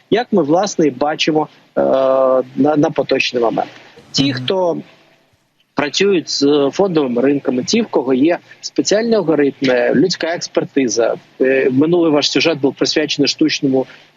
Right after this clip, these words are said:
Speaker 1: е, інтелекту. Так ось, наприклад, наш штучний інтелект, який налагоджено на те, щоб прогнозувати стан фондових ринків, е, вже кілька тижнів сигналізував про те, що, е,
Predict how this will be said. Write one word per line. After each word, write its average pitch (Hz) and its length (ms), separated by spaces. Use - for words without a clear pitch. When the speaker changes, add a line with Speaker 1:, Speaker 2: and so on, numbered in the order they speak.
Speaker 1:
е, 135 460
інтелекту. 165 580
Так - 140
ось, 160 140
наприклад, 156 460
наш 175 300
штучний 147 380
інтелект, 180 340
який 135 600
налагоджено 135 800
на 131 100
те, 131 160
щоб 123 200
прогнозувати 139 720
стан 139 560
фондових 135 440
ринків, 131 340
е, 131 60
вже 165 220
кілька 170 280
тижнів 185 400
сигналізував 139 680
про 135 180
те, 147 180
що, 147 280
е, 135 40